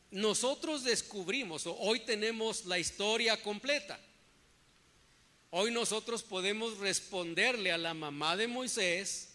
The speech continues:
lo que pasó con Moisés durante los siguientes ciento veinte años de vida, que es lo que Moisés vivió. Imagínese. Pero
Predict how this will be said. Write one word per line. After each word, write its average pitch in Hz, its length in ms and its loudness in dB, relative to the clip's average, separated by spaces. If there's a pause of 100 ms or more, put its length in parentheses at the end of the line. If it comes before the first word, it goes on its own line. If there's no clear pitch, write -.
(400)
lo 175 220 -2
que 170 120 0
pasó 175 380 -2
con 220 200 -2
Moisés 202 800 0 (520)
durante 175 460 0
los 190 200 0
siguientes 185 520 -2
ciento 214 520 2
veinte 202 420 2
años 190 340 0
de 139 100 -2
vida, 120 320 -6 (960)
que 151 160 0
es 156 100 -4
lo 180 160 -2
que 160 140 -2
Moisés 139 1120 -6
vivió. 156 380 0 (1200)
Imagínese. 147 600 -4 (1200)
Pero 202 440 2